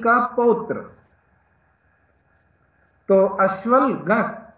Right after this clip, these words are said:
ये स्थिति है, अश्वल गस। और अश्वल गस कैसे आई है, मतलब गस विभक्ति किस प्रकार आई है, इसको पूर्ववत समझ ले।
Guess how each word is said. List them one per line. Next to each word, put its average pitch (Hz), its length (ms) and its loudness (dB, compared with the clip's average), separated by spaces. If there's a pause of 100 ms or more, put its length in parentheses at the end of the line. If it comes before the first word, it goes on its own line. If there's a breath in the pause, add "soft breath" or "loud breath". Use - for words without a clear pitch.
ये 208 160 2
स्थिति 190 440 -10
है, - 260 -16
अश्वल 220 540 -2
गस। 175 500 -2 (3000)
और 160 80 -2
अश्वल 214 580 -2
गस 208 420 -4
कैसे 220 320 -10
आई 254 320 -8
है, 269 320 -10 (1120)
मतलब 180 200 -4
गस 220 240 -2
विभक्ति 233 480 -8 (180)
किस 240 140 -12
प्रकार 233 400 -4
आई 233 340 -2
है, - 320 -6 (320)
इसको 220 300 -8
पूर्ववत 247 720 -2
समझ 180 280 0
ले। 127 360 -10